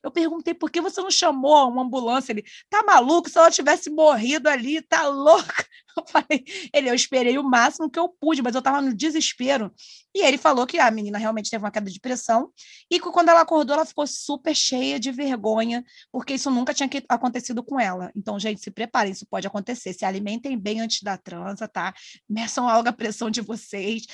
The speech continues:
Se tiverem pressão baixa, pressão alta, informe pro bofe, porque pode ser que o negócio ali na hora faça com que as coisas fiquem loucas, tá? E você acabe passando mal. Então,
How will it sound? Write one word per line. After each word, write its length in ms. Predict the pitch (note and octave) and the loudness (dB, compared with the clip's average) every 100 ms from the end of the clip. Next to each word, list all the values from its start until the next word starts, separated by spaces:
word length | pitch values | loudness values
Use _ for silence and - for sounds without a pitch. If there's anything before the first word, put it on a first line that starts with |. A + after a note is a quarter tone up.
| - - | -20 -10
Se 80 | |
tiverem 260 | A#3+ A3+ A3+ | 0 0 0
pressão 320 | A#3 A3 A#3+ | -4 -6 -4
baixa, 540 | G#3 G3 G3 G3+ G#3 G3 | 0 0 0 -4 -8 -10
pressão 340 | F#3+ - G3+ | -12 -8 -2
alta, 320 | G3 G3 - - | -2 -2 -6 -6
informe 540 | C4 - G#3 A3 A3+ | -6 0 2 2 0
pro 100 | G#3+ | -8
bofe, 300 | G3+ A3+ A#3+ | -6 -6 -6
porque 180 | - B3+ | -10 -8
pode 220 | A3 G3+ | -6 -6
ser 100 | - A#3+ | -8 -8
que 60 | |
o 40 | D4 | -4
negócio 280 | B3+ A#3 C4+ | -2 -2 -2
ali 80 | A#3+ | -6
na 200 | A3 G3 | -2 2
hora 440 | C4 F#4+ G#3 E3+ _ _ _ _ | 2 2 -2 -6 _ _ _ _
faça 240 | F#3 G3 - | -10 -8 -8
com 160 | C#4 | -10
que 340 | C4 C#4+ E4 G#4 F#5 | -8 -8 -8 -6 -6
as 120 | - | -4
coisas 260 | C4+ C#4 - | -4 -4 -6
fiquem 300 | E4+ F#4+ A4+ | -6 -6 -2
loucas, 420 | A3 F#3+ F#3+ - | -2 -4 -8 -8
tá? 220 | G3 G3 | -6 -6
E 60 | G#3+ | -8
você 180 | G#3+ | -12
acabe 220 | A3+ A3+ A3+ | -8 -8 -6
passando 320 | A#3+ A#3+ C4 | -8 -8 -8
mal. 220 | B3+ E3 | -10 -14
Então, 320 | F3+ F#3 G3+ | -16 -14 -14